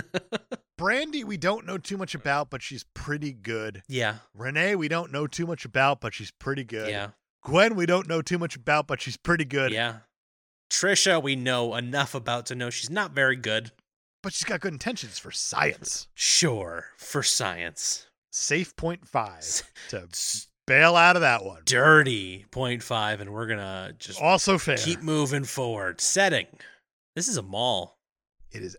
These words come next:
Speaker 2: absolutely a mall. It's a movie called Mall Rats.
Speaker 1: And this feels like a mall I've been, like, you look at this and you're like, "That, yeah, that's a mall. I've been to malls. That's what they look like."
Speaker 2: Growing up in Jersey, you are surrounded by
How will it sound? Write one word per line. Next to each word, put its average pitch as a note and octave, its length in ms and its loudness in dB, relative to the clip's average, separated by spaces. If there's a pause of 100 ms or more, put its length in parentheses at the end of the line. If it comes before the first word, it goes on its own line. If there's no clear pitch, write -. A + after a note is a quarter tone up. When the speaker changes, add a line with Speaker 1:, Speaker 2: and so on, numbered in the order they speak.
Speaker 2:
absolutely A#2+ 880 -2
a F#2 60 -18
mall. G2+ 280 -10
It's - 120 -16
a G2 40 -16
movie D3+ 200 -6
called D#3+ 220 -4
Mall D#3+ 280 0
Rats. D#3+ 420 0
Speaker 1:
And G2+ 200 -8 (220)
this D3 240 2
feels C3+ 440 -2
like B2+ 160 -2
a B2 60 0
mall A2 360 2
I've G#2+ 200 -2
been, A2 160 -4
like, A#2+ 280 -6
you B2 200 -4
look E3+ 240 2
at F3+ 60 -4
this C3+ 160 -2
and B2+ 60 -6
you're A2+ 100 0
like, G#2 200 -6
"That, B2+ 280 0
yeah, A#2 260 0
that's G2+ 200 -4
a G#2+ 60 -6
mall. A2 280 0
I've F#2+ 180 -4
been A2 140 -4
to G#2+ 60 -8
malls. G2+ 580 -4
That's G#2 180 -8
what A2+ 80 -14
they A#2 100 -4
look C3+ 220 -6
like." - 360 -8 (460)
Speaker 2:
Growing A3 420 6
up F#3+ 160 0
in E3 120 0
Jersey, C#3 500 -2
you C#3+ 160 0
are C3+ 80 2
surrounded A#2+ 840 -2 (220)
by B2+ 260 0